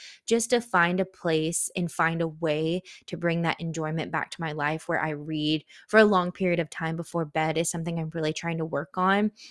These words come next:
And so there's really kinda two components to this. Number one is, like, stopping work at seven P M. And I'm hoping by forcing myself to stop at seven P M,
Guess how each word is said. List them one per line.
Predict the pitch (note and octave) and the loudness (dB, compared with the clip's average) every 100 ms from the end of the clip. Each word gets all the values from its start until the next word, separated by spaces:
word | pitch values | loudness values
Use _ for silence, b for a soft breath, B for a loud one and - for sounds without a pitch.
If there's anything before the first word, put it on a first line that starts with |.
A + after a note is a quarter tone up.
| B | B
And | F3+ F#3 | 0 4
so | G3 F#3 | 6 8
there's | G#3 A3 | 8 8
really | C4+ | 8
kinda | C#4 C4 A3+ | 6 4 2
two | - G3 | 2 -2
components | F#3 F3 E3 C#3 | 0 0 -2 -4
to | C#3+ | -2
this. | C#3 E3 | -2 0
Number | F#3+ G3+ | 2 4
one | F#3+ F#3 F#3 | 4 4 2
is, | D#3+ | 2
like, | E3 D#3+ B B B | 2 2 B B B
stopping | - - F#3+ F3 F#3+ G3+ G3 | -8 2 4 4 6 2 2
work | E3 F3 E3 | 2 0 0
at | - E3+ | -6 -6
seven | F3 D#3+ D#3+ | -6 -4 -6
P | - E3 | -6 -4
M. | C3+ C3 | -2 0
And | F#3 F#3 B B | 0 0 B B
I'm | G#3 G3 | 0 2
hoping | G3+ G#3+ C#4 C4+ | 2 2 2 2
by | A3 | 2
forcing | - - D#3+ D#3+ - F#3 | 0 -2 0 0 -2 0
myself | F#3 F3+ - E3 E3 E3 - - - | 0 0 -2 -2 -2 -2 -6 -16 -10
to | E3+ | -8
stop | - E3 D3 E3+ | -4 -2 -4 -4
at | - | -4
seven | F3+ F3 F#3+ | -2 0 0
P | F#3+ G3 G3+ | -2 -2 0
M, | G#3 G#3+ | 0 0